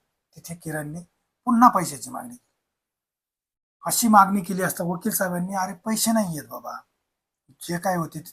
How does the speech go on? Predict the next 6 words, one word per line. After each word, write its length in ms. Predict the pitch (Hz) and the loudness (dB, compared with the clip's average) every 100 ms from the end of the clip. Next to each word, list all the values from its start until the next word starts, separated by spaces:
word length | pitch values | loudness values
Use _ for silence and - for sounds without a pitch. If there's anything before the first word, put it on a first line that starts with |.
| - | -8
तुला 140 | 180 | -4
दिलेत," 460 | 170 196 170 143 151 | -2 0 -2 -4 -2
असं 200 | 170 214 | -2 2
सांगितलं. 520 | 294 285 190 151 - _ _ _ _ _ _ | 6 6 4 -2 -16 _ _ _ _ _ _
पण 100 | 240 | -10
त्यांच्या 600 | 247 214 - 220 220 | 2 2 2 2 2